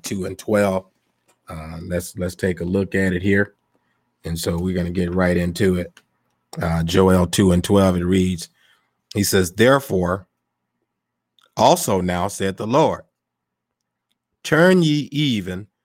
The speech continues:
to me with all your heart, and with fastings, and with weeping, and with mourning,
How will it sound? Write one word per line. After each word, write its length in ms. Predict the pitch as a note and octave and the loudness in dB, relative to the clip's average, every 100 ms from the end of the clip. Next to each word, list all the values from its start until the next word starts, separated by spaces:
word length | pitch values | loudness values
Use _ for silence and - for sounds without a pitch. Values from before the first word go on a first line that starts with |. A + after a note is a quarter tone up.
| _ - | _ -2
to 140 | C3 | 2
me 260 | B2+ D3 A#2+ | 4 4 2
with 200 | G2 F#2+ | 0 -2
all 580 | A2+ C3+ D3 D#3 D#3 D#3 | 2 6 6 6 4 2
your 240 | C3+ C#3 | 0 0
heart, 460 | B2 D#3+ A2+ - _ _ _ _ _ _ _ _ _ _ _ - | 2 2 0 -2 _ _ _ _ _ _ _ _ _ _ _ -6
and 220 | G2+ G2 | -2 -2
with 180 | F#2 - | -4 -8
fastings, 920 | - C3 C3+ C3+ - E2 E2+ _ - _ _ _ _ _ _ _ - | -4 0 0 0 -8 -14 -16 _ -20 _ _ _ _ _ _ _ -6
and 280 | G#2 G#2+ G2 | -4 -2 -4
with 140 | F2 | -8
weeping, 600 | E2+ C3+ D3 - F#2+ F#2 _ _ _ _ _ _ _ _ _ | -2 0 0 -2 -18 -20 _ _ _ _ _ _ _ _ _
and 240 | - G#2+ G2+ | 0 0 0
with 160 | F2+ | -2
mourning, 640 | F2 G2+ C#3+ C#3 G2 E2 | 0 4 6 4 2 -6